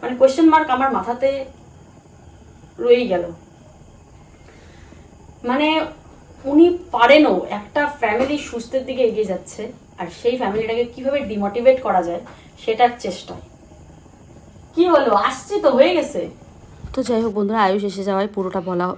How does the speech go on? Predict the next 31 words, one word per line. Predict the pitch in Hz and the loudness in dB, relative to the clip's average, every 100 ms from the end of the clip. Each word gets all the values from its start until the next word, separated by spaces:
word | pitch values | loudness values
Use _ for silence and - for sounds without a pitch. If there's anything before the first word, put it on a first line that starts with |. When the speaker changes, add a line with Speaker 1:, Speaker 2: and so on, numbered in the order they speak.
| 180 | -6
Speaker 2:
বলাও | 180 180 202 | -2 0 0
হলো | 196 185 | -2 -2
না | 175 170 | -2 -4
আর। | 220 - | -8 -10
আশা | 170 214 | -8 -6
করি | 254 269 - - 185 | -4 -4 -6 -8 -6
যতটা | 196 190 247 | -6 -4 -6
বলেছি | 202 214 220 226 254 | -4 -2 -2 -2 -2
অনেকটাই | 196 190 - 220 | -2 -2 -4 -4
বলেছি। | 185 175 - 247 - - - - - - | -2 -4 -6 -14 -18 -20 -20 -20 -20 -14
আর | - 180 170 170 175 - - | -8 -4 -4 -4 -6 -8 -4
ওই | 220 240 190 - _ _ - | -2 0 -4 -10 _ _ -12
ভদ্র | 196 185 208 | -6 -4 0
মহিলাকে | 220 208 214 208 | 2 2 0 -2
বলবো | 202 180 175 175 233 214 - | -2 2 2 0 -6 -10 -6
বা | 160 | -4
আন্টিকে | 160 180 185 | -4 -4 -6
বলবো, | 175 170 165 226 - - - - - - _ | 0 0 0 -6 -10 -20 -20 -20 -20 -20 _
আহ, | - 175 170 165 160 160 - - - _ - - - - | -8 -6 -4 -6 -6 -8 -14 -20 -20 _ -20 -20 -20 -6
প্লিজ | 254 247 | -4 -2
একটা | 208 208 220 | -2 -2 2
মানুষকে | 185 214 214 220 | 4 2 0 -2
এভাবে | 208 185 | 0 0
ডিমোটিভেট | 190 190 196 202 196 | 2 2 0 -4 -6
করো | - 185 | -2 0
না, | 175 208 233 - - - | 0 0 -8 -20 -20 -18
ঠিক | - 214 | -8 -6
আছে? | 226 170 | -4 -6
একটা | 160 170 - 190 | -10 -12 -10 -8
পরিবার | 190 196 202 214 214 - - | -4 -4 0 0 -2 -8 -6
অনেক | 202 247 | -4 -4